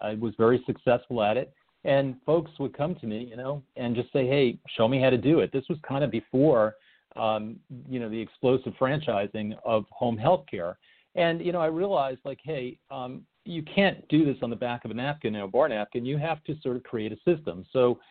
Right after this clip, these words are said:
from there, I developed a system called, which w-, was a membership model, and it, it was called Companion Connection Senior Care. And that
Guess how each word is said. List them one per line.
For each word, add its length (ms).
from 160
there, 380
I 160
developed 460
a 60
system 340
called, 480
which 240
w-, 180
was 200
a 40
membership 540
model, 400
and 120
it, 100
it 40
was 120
called 220
Companion 360
Connection 460
Senior 220
Care. 340
And 180
that 160